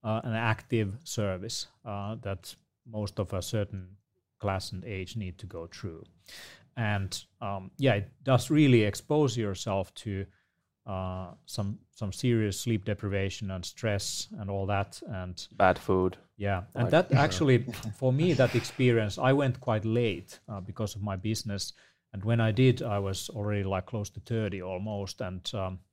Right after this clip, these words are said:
Speaker 1: well, twenty-six and seven, and, um,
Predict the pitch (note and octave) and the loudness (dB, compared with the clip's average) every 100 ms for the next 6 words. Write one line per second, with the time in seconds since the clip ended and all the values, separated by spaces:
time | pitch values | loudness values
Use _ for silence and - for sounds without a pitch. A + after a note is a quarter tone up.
0 | _ G2+ F2 - F2+ E2+ E2 _ - - | _ -10 -10 -8 -8 -8 -12 _ -14 -12
1 | E2+ - - G2+ - G2 G2 B2+ - - | -10 -10 -8 -8 -6 -4 -4 -6 -10 -20
2 | - _ B2 A2 G#2 - - A2 G#2 G#2 | -20 _ 0 2 0 -4 -6 -2 0 0
3 | G#2 | -2